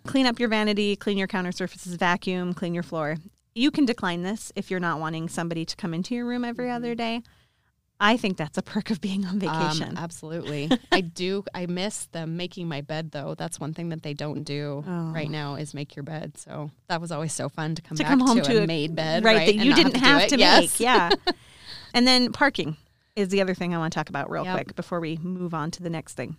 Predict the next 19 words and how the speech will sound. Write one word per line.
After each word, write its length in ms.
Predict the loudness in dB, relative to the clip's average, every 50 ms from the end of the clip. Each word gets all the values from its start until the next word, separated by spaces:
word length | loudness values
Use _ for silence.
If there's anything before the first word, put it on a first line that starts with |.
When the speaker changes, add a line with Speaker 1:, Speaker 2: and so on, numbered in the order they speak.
| _ -6
Speaker 1:
Actually, 360 | -6 -6 -4 -4 -6 -4 -6 -6
there's 260 | -6 -8 -10 -10 -8
one 140 | -10 -8 -8
other 160 | -8 -10 -10
thing 180 | -8 -8 -8
we 80 | -8 -8
need 160 | -8 -10 -10
to 100 | -8 -8
address. 280 | -8 -8 -8 -10 -10 -10
Speaker 2:
Okay. 160 | -8 -2 -2
Speaker 1:
But, 160 | -2 -2 -2 -6 -16 -18 -18 -18 -20 -10 0 4
um, 240 | 6 6 6 4
parking 320 | 4 2 2 2 2 0 0
fees, 420 | 2 0 -2 0 -2 -4 -6 -8 -14 -12
twenty-five 460 | -6 -2 0 0 0 0 0 -2 0
dollars 340 | 0 0 0 0 -2 -6 -8
per 140 | -4 -2 -2
night 300 | 0 0 0 -2 -2 -4 -8
Speaker 2:
Yep. 160 | -14 -14 -14